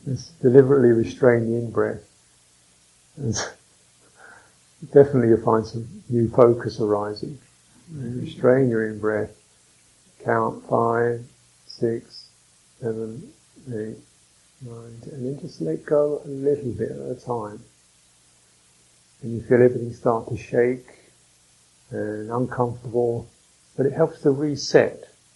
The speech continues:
when you've gone into a kind of gridlock of some kind.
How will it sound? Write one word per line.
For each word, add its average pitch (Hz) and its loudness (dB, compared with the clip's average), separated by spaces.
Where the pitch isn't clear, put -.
when 113 -2
you've 110 -6
gone 117 -2
into 107 -2
a 104 -2
kind 110 -10
of 104 -14
gridlock 123 2
of 127 -10
some 107 -4
kind. 131 -10